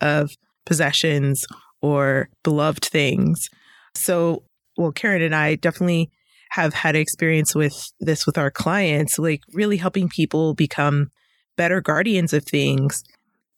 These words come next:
after we've made these decisions or after we've let go of things via junk removal or other means. I'm curious, in your line of work, what you've seen in terms of, or advice that you may have for people who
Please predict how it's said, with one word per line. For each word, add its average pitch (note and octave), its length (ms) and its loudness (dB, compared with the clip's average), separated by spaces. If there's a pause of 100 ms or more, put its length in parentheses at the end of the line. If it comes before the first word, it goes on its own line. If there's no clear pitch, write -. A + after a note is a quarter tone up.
(180)
after G#3 560 0 (100)
we've E3+ 200 0
made D#3+ 200 2
these D3 180 0
decisions D3 460 0
or D3 200 0
after D#3 680 0
we've D#3 260 -2 (140)
let D#3 320 0
go D3 200 0
of C#3+ 100 -4
things D3 600 -2
via D3 440 0
junk D3 280 -4
removal D3 420 0
or C#3+ 120 0
other C#3 260 0
means. C#3+ 500 -2 (480)
I'm F#3 200 0 (100)
curious, D4 400 0
in G3 60 2
your F#3+ 140 2
line F#3 240 0
of F3 140 -2
work, D3+ 420 0 (420)
what - 180 -2
you've F#3+ 180 0
seen D#3+ 640 2
in D#3+ 260 0
terms D#3 460 0
of, C#3+ 280 0 (580)
or D3+ 220 0
advice E3+ 500 0
that E3+ 180 0
you E3+ 60 0
may D#3+ 140 2
have D#3+ 320 0
for D#3+ 220 0
people D#3 640 0 (120)
who D3 540 0